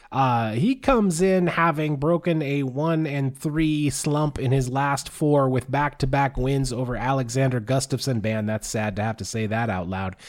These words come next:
And, uh, the Secret of the Ooze, Volkan Oezdemir.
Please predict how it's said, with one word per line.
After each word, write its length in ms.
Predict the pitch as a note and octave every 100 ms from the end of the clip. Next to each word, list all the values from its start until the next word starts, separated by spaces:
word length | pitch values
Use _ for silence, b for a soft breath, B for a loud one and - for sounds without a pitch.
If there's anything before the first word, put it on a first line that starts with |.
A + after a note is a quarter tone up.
| B -
And, 400 | C3 C3 A#2 G#2+
uh, 220 | A#2+ A#2
the 100 | G#2+
Secret 400 | - D3+ C#3 C3+
of 140 | C3
the 120 | A#2+ A#2+
Ooze, 380 | C3+ C3 A#2
Volkan 380 | G#2+ B2+ C3+ A2
Oezdemir. 600 | B2+ D#3 C3 A#2 G#2+ G#2